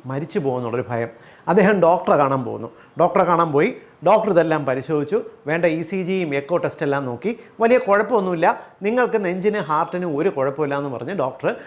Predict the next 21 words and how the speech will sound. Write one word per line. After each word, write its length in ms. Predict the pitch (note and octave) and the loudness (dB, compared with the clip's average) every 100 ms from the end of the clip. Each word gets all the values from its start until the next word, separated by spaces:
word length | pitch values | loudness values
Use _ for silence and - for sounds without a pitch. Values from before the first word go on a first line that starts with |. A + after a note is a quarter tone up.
| - | -4
ഒരു 100 | F3 | 0
വേദനയ്ക്കൊക്കെ 580 | F3 E3+ F#3+ F#3 D#3+ D3+ | 4 4 2 0 -2 -2
ഒരു 100 | D3 | -2
മരുന്ന്, 360 | C3+ B2+ C#3 F3+ | -2 -2 -2 -2
ഒരു 160 | C3+ | -2
vitamin-ഒക്കെ 540 | C3+ C#3+ F3 D#3 C#3+ C3 | -2 -2 -2 -2 -2 -4
എഴുതി 220 | B2 C#3 | -2 -2
വിടുന്നു, 400 | A2+ A#2 A#2+ G#3+ - _ - | -2 -6 -6 -10 -16 _ 0
പുറത്തേക്ക് 360 | F3 F3+ F3 | 2 2 2
പോകുന്നു. 280 | C#3 A#2 G#2 - - _ | 0 -2 -6 -14 -20 _
പുറത്തേക്ക് 320 | F3 G#3 C4 A#3+ | -2 2 4 6
പോയി 140 | A#3+ | 4
വീട്ടിലെത്തുമ്പോഴാണ് 960 | E3+ G#3+ B3+ G3+ F#3+ F3+ D#3+ D3+ D#3+ D#3+ - | 4 0 2 0 0 0 0 0 -2 -8 -6
ആലോചിക്കുന്നത്, 680 | A#2+ D3+ F3+ D3 B2 B2 E3+ - _ - | -2 2 2 0 -4 -6 -6 -14 _ -2
വേദനയോടൊപ്പം 840 | D3 F3+ G#3+ A#3 A3+ F3+ - D#3+ D#3+ - | 2 4 2 2 2 2 0 -6 -8 -10
എനിക്ക് 160 | F3+ F#3+ | -6 -6
ശ്വാസം 460 | C#3 B2 D#3+ G3+ | -4 -6 -4 -4
മുട്ടലുണ്ടായിരുന്നു, 640 | G#3 E3+ C3+ A#2+ A2+ A2+ - - _ | -4 -2 0 -2 -4 -8 -14 -20 _
ഞാൻ 80 | F#3+ | -6
ശ്വാസം 460 | F#3+ B2+ D#3+ F3 A#3 | -2 -2 -2 -2 -4
മുട്ടൽ 240 | A3 G3+ | -4 -4